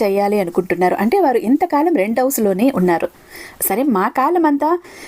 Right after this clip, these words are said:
మా జీవితం అంతా రెంట్ హౌస్‌లోనే గడిచింది, మాకు రాబోయే కోడలైన సొంతింట్లో అడుగు పెట్టాలి అని, ఆలోపు ఇల్లు కట్టాలని ప్లాన్ చేసుకున్నారు. అదేంటంటే వారి దగ్గర, ఆ, కొంచెం అమౌంట్ ఉంటే వారి బడ్జెట్ ప్రకారం వారి దగ్గర ఉన్న అమౌంట్ సరిపోక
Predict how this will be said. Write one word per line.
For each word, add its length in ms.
మా 120
జీవితం 400
అంతా 180
రెంట్ 220
హౌస్‌లోనే 560
గడిచింది, 420
మాకు 240
రాబోయే 520
కోడలైన 760
సొంతింట్లో 500
అడుగు 260
పెట్టాలి 560
అని, 240
ఆలోపు 400
ఇల్లు 260
కట్టాలని 500
ప్లాన్ 360
చేసుకున్నారు. 520
అదేంటంటే 460
వారి 260
దగ్గర, 380
ఆ, 40
కొంచెం 440
అమౌంట్ 400
ఉంటే 240
వారి 260
బడ్జెట్ 440
ప్రకారం 540
వారి 300
దగ్గర 160
ఉన్న 320
అమౌంట్ 380
సరిపోక 600